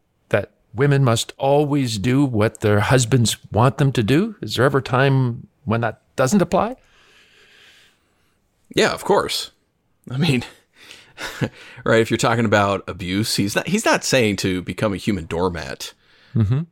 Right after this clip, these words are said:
Speaker 2: You know, Christ's submission wasn't, "Well, I guess you guys are gonna do whatever," right? Remember in Luke when,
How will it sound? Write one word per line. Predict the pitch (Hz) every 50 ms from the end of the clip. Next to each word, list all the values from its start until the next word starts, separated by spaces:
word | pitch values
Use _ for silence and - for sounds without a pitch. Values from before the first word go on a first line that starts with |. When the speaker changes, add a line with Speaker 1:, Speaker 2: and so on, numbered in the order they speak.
| _ - _ -
Speaker 2:
You | 123 117
know, | 107
Christ's | - - - 165 202 208 180 - - - - -
submission | - 147 123 104 110 104 - 117 101 92 92
wasn't, | 98 113 120 110 113 104 101 - -
"Well, | 107 90 - 120 139 151
I | 120
guess | 117 117 123 135 -
you | 147 135
guys | 120 135 135 135 127 139
are | 131
gonna | 139 135 131 123
do | 117 131 143
whatever," | 147 143 139 147 160 156 123 113 113 117 117 - - - - -
right? | - 143 143 156 151
Remember | 151 143 151 165 170 165 170 165 151
in | 135 123 117
Luke | 117 131 147 160 170 -
when, | 139 127 117 113